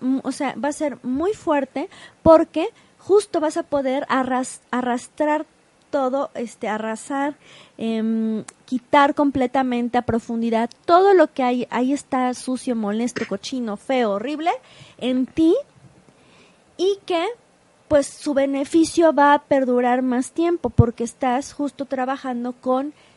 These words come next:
cierres, con desbloqueos, con, eh, pues, finales, ¿no?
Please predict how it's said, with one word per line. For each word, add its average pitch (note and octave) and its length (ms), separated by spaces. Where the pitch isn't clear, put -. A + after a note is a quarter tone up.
cierres, B3+ 800
con B3+ 320
desbloqueos, A3 1000
con, A#3+ 380
eh, G3 340
pues, A3+ 280
finales, A#3 640
¿no? B3+ 180